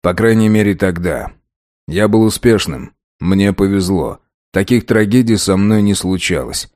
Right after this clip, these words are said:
Когда Лиз умерла, мне хотелось сбежать, притвориться, что ничего этого не было, но я не мог из-за Эбигейл. Наверное, я ее избаловал. Но разве не все отцы так делают?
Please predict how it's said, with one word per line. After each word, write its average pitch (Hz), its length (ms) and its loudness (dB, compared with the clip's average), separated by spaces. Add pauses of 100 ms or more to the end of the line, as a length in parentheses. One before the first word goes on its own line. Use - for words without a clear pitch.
(500)
Когда 101 320 2
Лиз 107 340 4
умерла, 101 720 2 (460)
мне 107 280 0
хотелось 107 420 0
сбежать, 101 760 0 (340)
притвориться, 107 640 2
что 98 180 -2
ничего 110 400 2
этого 98 280 2
не 101 240 2
было, - 280 -10 (460)
но 95 60 0
я 107 160 2
не 110 100 2
мог 110 320 2
из-за 101 380 2
Эбигейл. 69 580 -8 (340)
Наверное, 101 880 0
я 92 240 -2
ее 117 420 4
избаловал. 110 920 0 (240)
Но 95 180 -2
разве 123 320 2
не 117 180 0
все 143 420 0
отцы 139 280 0
так 110 240 0
делают? 92 640 0